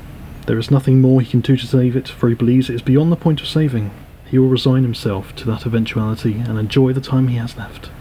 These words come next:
It's the Ben Kenobi, the Rorschach. Hell, it's the Dark Lord Sauron of this series.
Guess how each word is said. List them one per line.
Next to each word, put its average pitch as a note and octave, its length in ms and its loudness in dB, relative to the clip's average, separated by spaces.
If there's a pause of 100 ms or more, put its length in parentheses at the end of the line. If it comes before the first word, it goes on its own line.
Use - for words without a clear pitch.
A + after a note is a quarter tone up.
(420)
It's - 100 -8
the - 80 -2
Ben C#3 240 4
Kenobi, C3+ 580 4 (300)
the A#2+ 80 2
Rorschach. D3 560 2 (460)
Hell, D3+ 240 4
it's - 160 -6
the C#3 60 2
Dark D3+ 300 2
Lord D3 160 4
Sauron B2 320 0
of G#2+ 100 -2
this B2+ 140 -2
series. G#2 540 -2